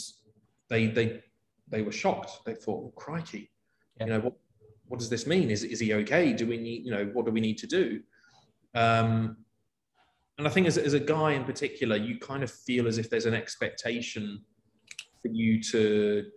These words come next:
Speaker 1: just get on with things. And I think that's, that's, that's the hard part, is to acknowledge and admit that you're, you know,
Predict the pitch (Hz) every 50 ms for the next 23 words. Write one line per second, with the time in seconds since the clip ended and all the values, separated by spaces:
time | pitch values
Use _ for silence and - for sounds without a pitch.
0 | - _ - - - - 107 110 127 147 139 - 156 139 - - - - - -
1 | _ _ _ _ _ _ _ _ _ _ _ _ _ - 117 113 113 151 127 131
2 | 127 - - - - - 117 - - - - - - - _ _ _ _ _ -
3 | 139 131 - - - 120 - 139 139 139 - - - 110 104 104 - - 107 -
4 | - - - 120 110 107 107 110 110 113 120 120 120 117 110 107 110 110 104 107
5 | 110 117 123 117 107 - - - - - - _ _ _ _ _ _ _ _ _
6 | _ _ - 120 107 - - - - _ _ _ _ _ _ _ _ _ _ -
7 | - 117 117 110 110 107 107 104 104 104 104 101 104 113 113 104 101 104